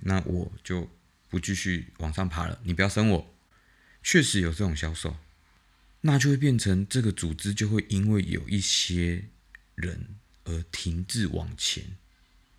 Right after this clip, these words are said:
那是好还是不好呢？除非有其他的地区能够递补这一个空缺，不然呢，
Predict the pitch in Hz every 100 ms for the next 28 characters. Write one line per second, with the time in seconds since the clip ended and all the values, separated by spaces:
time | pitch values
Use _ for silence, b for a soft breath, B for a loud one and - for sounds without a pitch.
0 | _ _ _ _ _ _ _ _ _ _
1 | _ _ _ _ _ _ - 101 90 -
2 | _ - - 107 92 80 85 98 107 85
3 | 78 76 - - b b - 92 104 113
4 | 113 120 - _ _ - 87 76 - -
5 | 92 98 98 87 - 90 87 92 87 80
6 | 82 87 104 87 - - - _ b b
7 | b b - 98 92 92 87 - _ _
8 | _ - - 95 85 - - 80 78 -
9 | b b b b b 147 117 87 87 85